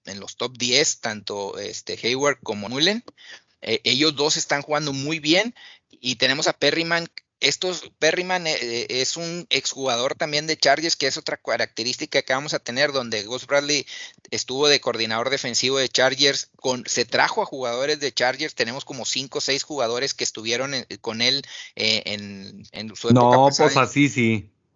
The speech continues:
Speaker 1: No, pues ya los tenemos bien estudiados, ¿verdad?
Speaker 2: <laughs>
Speaker 1: Sin embargo, me gusta el, el tema de, de la clave ahorita es cómo va a seguir man-, manejando el equipo Brandon Staley,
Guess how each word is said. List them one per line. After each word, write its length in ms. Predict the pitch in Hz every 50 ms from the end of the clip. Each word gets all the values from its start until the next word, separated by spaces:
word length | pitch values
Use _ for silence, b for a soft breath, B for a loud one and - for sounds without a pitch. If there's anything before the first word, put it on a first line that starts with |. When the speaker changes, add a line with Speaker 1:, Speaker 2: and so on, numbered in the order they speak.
| _ _ - -
Speaker 1:
No, 240 | 135 131 160 196 214 208
pues 140 | - 123
ya 120 | 113 123 123
los 160 | 147 160 -
tenemos 340 | - 156 147 147 160 165 156
bien 160 | 160 160 -
estudiados, 560 | 165 - - 147 123 123 151 180 233 214 175
¿verdad? 380 | 143 123 113 120 - 147 120 - B B B
Speaker 2:
<laughs> 160 | 120 110 B
Speaker 1:
Sin 240 | - - 170 170 165
embargo, 520 | 165 165 160 160 160 160 175 185 202 196 - -
me 140 | 147 139
gusta 420 | 135 139 151 151 - - 185 185 175 - - 135
el, 180 | 135 131 120 110 _ -
el 160 | 135 131 -
tema 260 | - 208 214 226 240
de, 220 | 226 220 202 170 - 151
de 300 | 151 156 147 143 139 - -
la 220 | - 147 147 147 -
clave 320 | - 196 214 233 247 254
ahorita 420 | 240 220 233 240 - - - 226
es 340 | 220 220 220 226 233 - - 98 _ _ _ - 131 -
cómo 300 | - 180 185 190 208 202
va 120 | 196 202
a 40 | 208
seguir 480 | - - 202 196 190 185 196 202 202
man-, 200 | 208 202 190 180 - - -
manejando 580 | - 156 143 139 139 127 - 151 151 160 170
el 120 | 185 185 160
equipo 520 | 156 - 170 170 165 _ - 190 190 202 B B B B B B -
Brandon 340 | - 135 139 151 156 143
Staley, 460 | 127 - - 127 123 127 120 110 104